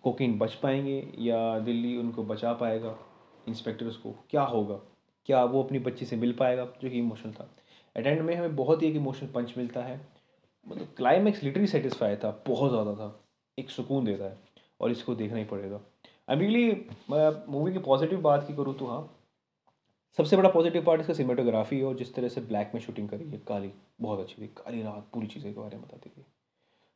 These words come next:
वो सन्नाटापन, सन्नाटापन सॉरी, <laughs> सारी चीज़ें बारे में बताती थी। दूसरी बात इसकी डायरेक्शन, एक्टिंग की, सर एक्टिंग बहुत अच्छी करी गई है, डायरे-, एक्शन मतलब बहुत, इंस्पेक्टर विजय के, अ, दिल्ली का रोल और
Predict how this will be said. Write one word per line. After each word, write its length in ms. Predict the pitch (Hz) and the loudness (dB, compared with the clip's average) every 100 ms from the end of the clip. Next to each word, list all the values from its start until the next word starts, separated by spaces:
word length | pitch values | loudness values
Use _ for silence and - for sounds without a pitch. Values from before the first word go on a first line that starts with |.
| - | -4
वो 100 | 120 | -4
सन्नाटापन, 640 | 117 117 110 113 113 110 110 | 0 -2 0 -2 -2 -4 -4
सन्नाटापन 540 | 117 117 127 110 101 | -4 -2 0 0 -2
सॉरी, 240 | - - 143 - | -8 -10 -10 -4
<laughs> 100 | 147 147 - - _ _ | -2 -2 -8 -20 _ _
सारी 160 | 120 | -2
चीज़ें 220 | 117 110 104 | 0 -2 -2
बारे 200 | 104 104 | -2 -4
में 80 | |
बताती 260 | - - 101 | -10 -10 -12
थी। 120 | - - _ _ _ | -14 -16 _ _ _
दूसरी 220 | 135 156 190 | -4 0 6
बात 180 | 185 | 8
इसकी 220 | 175 - 151 | 6 -2 0
डायरेक्शन, 520 | 120 117 117 139 131 | 2 2 0 -4 -2
एक्टिंग 420 | - - 147 143 | -4 -2 0 0
की, 140 | 143 | -2
सर 160 | 120 110 | -4 -4
एक्टिंग 300 | 110 - 131 | -6 -8 -6
बहुत 220 | 120 117 | -4 -4
अच्छी 240 | 123 - 117 | -4 -4 -4
करी 180 | 110 | -4
गई 180 | 110 110 | -4 -2
है, 140 | 113 117 - | -2 -4 -2
डायरे-, 220 | 117 107 - | -2 0 -2
एक्शन 280 | 113 - | -6 -4
मतलब 280 | 123 117 113 | -4 -4 -4
बहुत, 340 | 117 113 117 113 - - - | -6 -2 -4 -4 -14 -16 -10
इंस्पेक्टर 340 | 110 107 - | -6 -6 -6
विजय 560 | 107 110 117 110 110 107 - _ - | -4 -2 2 2 0 -4 -12 _ -4
के, 100 | 120 | 0
अ, 340 | 117 113 110 | 2 4 2
दिल्ली 260 | 107 120 113 | 0 -2 0
का 100 | 113 | -2
रोल 460 | 107 107 107 - - | -2 -2 -4 -6 -6
और 460 | 110 110 110 107 | -6 -6 -8 -14